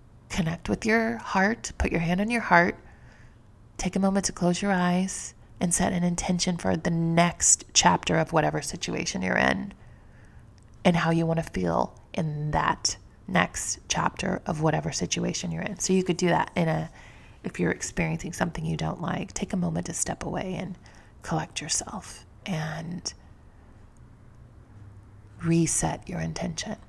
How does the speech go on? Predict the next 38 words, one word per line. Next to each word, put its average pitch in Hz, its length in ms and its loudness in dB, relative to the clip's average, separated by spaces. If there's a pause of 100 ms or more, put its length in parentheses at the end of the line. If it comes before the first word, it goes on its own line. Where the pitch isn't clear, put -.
(120)
because 165 300 -2
maybe 160 280 2
you 160 140 2
didn't 160 280 -2
set 151 220 -2
an 151 100 -6
intention 156 480 -6
beforehand 156 800 -6 (480)
and 160 160 -2
you 160 120 -2
let 151 400 -4 (120)
life 147 380 2
sort - 300 0
of 156 200 -4 (540)
manifest 160 500 0
itself - 480 0
as - 240 0
you 160 80 -2
will, 147 520 2
or 170 80 2
as 151 160 0
it - 100 0
will, 147 400 0 (800)
but 160 180 -4
you 151 120 -2
have 139 360 -8 (120)
just - 240 -4
as 160 100 -10
much 160 220 -6
power - 280 0
and 165 120 -4
just 151 200 -6
as - 140 -4
much - 240 -6
energy 147 380 -6
to - 160 -8
do - 160 -4
that. 151 260 -4